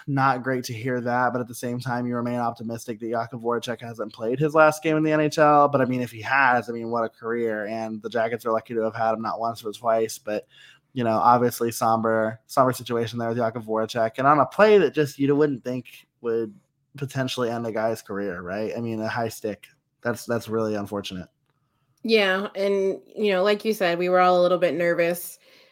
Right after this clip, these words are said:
Speaker 2: um, mainly because we just kind of found out that it was a concussion for so long, and it was just listed as an upper body injury,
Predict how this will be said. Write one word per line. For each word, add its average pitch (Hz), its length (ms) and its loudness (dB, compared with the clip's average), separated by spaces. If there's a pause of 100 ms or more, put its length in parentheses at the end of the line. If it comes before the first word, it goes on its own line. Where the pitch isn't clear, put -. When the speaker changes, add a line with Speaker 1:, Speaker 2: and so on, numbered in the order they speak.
Speaker 2:
um, 175 400 0
mainly 359 280 8
because 202 260 2
we 190 140 2
just 208 400 2 (340)
kind 190 200 4
of 180 80 2
found 170 240 2
out 247 220 6
that 180 120 4
it 104 100 -2
was 175 160 0
a 170 40 -6
concussion 160 600 -6
for 180 160 -2
so 202 180 4
long, 185 400 4
and 175 100 4
it 180 160 4
was 180 140 -6
just 180 240 0
listed 175 260 2
as 170 200 2
an 165 40 0
upper 170 260 0
body 170 320 2
injury, 170 600 0